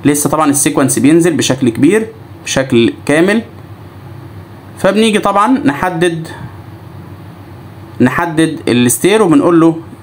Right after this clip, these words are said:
سلايس بالمنظر ده كده، نحدد الستير ونقول له سلايس، فيجيب لي الستير لوحده من غير الانفيرت اهو سلايس. تمام، وبنحاول نخليهم طبعًا هم عشرين صوره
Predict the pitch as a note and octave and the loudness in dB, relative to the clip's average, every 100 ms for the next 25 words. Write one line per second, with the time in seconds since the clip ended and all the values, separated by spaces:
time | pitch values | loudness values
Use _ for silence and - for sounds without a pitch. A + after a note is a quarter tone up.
0 | - - - - D#3 G3 A3 C3+ B2 C#3+ | -20 -10 -6 0 2 2 0 2 4 4
1 | C#3 B2 C3+ C#3 F3+ B3 - - - - | 2 0 0 2 2 0 -4 -20 -20 -20
2 | - - - - - - - - - - | -18 -18 -20 -20 -20 -20 -20 -20 -18 -20
3 | - - - - D#3 D3 B2 A2+ F3 E3 | -18 -8 -4 0 0 2 2 2 4 4
4 | - D#3 C3+ - - D3+ G#3 A#3 - - | 4 4 4 2 0 2 2 -2 -8 -8
5 | - D3 F#3+ F3 C#3 D3+ D#3+ C#3 E3 C#3 | -2 0 2 2 2 2 4 2 2 2
6 | B2 C3 D#3 - G#2 B2 G#3 A#3+ - - | 2 2 2 2 2 2 2 -2 -8 -20
7 | - - A2 C3 D#3+ B2 F#3+ - - - | -16 -6 -2 0 0 0 0 -2 -8 -20
8 | - - - - - - - B2+ C4 B3+ | -20 -18 -18 -18 -18 -8 -2 0 2 0
9 | - - - - G3 F#3 G3+ F#3 D3+ C3+ | -2 -14 -6 -2 0 0 2 2 2 4
10 | D3 F3 E3+ E3+ D#3+ D#3 D3 C3 D3 D3 | 4 4 2 2 2 2 2 0 2 2
11 | C#3+ D#3+ G3 | 4 4 2